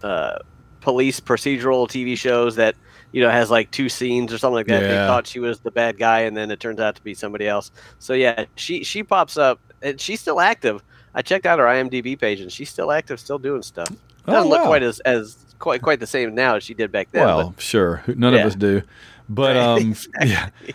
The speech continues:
Speaker 2: But no, I thought she was very effective. And the thing that really impressed me about her performance was that she could be very sweet and ingratiating and then turn right around and be just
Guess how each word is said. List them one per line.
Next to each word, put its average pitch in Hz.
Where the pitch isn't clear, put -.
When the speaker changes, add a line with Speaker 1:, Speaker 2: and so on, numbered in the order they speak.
Speaker 2:
But 151
no, 175
I 135
thought 147
she -
was 117
very 127
effective. 110
And 110
the 131
thing 294
that 202
really 165
impressed 151
me 131
about 117
her 110
performance 113
was 123
that 127
she -
could 127
be 123
very 135
sweet 143
and 123
ingratiating 110
and 113
then 104
turn 127
right 127
around 117
and 101
be 104
just 98